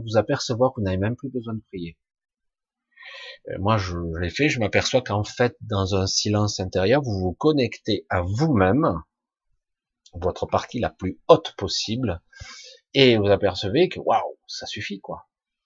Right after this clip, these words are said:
Ma partie la plus haute est connectée à la source, c'est bon, hein, j'ai pas besoin de plus, moi. Donc, euh, je me connecte à mon esprit, j'essaie de le, de le faire descendre au plus bas, moi j'essaie de monter le plus haut, on essaie de créer une sorte de fusion temporaire ou une fusion partielle,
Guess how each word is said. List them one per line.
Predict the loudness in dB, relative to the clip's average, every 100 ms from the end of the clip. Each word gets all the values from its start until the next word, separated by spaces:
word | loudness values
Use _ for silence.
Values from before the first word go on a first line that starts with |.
| _
Ma | -4 0
partie | 0 0 0
la | -2
plus | 0 0
haute | 0 -2
est |
connectée | -6 -6 -6 -4
à | -4
la | -4
source, | -6 -6 -8 -10 -16 -20 _ -14 -14 _ _
c'est | -14 -6
bon, | -6 -6 -8
hein, | -8
j'ai | -12 -14
pas | -10 -8
besoin | -6 -6
de | -6
plus, | -6 -6 -6
moi. | -12 -12 _ -18 -16 -14 -4
Donc, | 0 2 4
euh, | 2
je | 4
me | 0
connecte | 0 -2 -2 -2
à | -4
mon | -2
esprit, | -4 -6 -6 -4 -2
j'essaie | -4 -4 -4 -4
de | -2
le, | -4
de | -6 -14 -20 -16
le | -8
faire | -6 -4
descendre | -4 -2 -2 -2 -4
au |
plus | -8 -12
bas, | -2 0 0
moi | -2 -4
j'essaie | -6 -8
de | -4
monter | -4 -4 -6
le | -8
plus | -10 -4
haut, | -2 -2 -6 -20 -10
on | -6
essaie | -2 -2 -2
de | -4 -8 -14
créer | -6 0 0
une | 0
sorte | 0 -2 -2 -10
de | -10 -10
fusion | -8 -6 -4 0 0 0
temporaire | -4 -8 0 4 4
ou | 2
une | -2
fusion | -4 -4 -2
partielle, | 2 0 2 2 2 0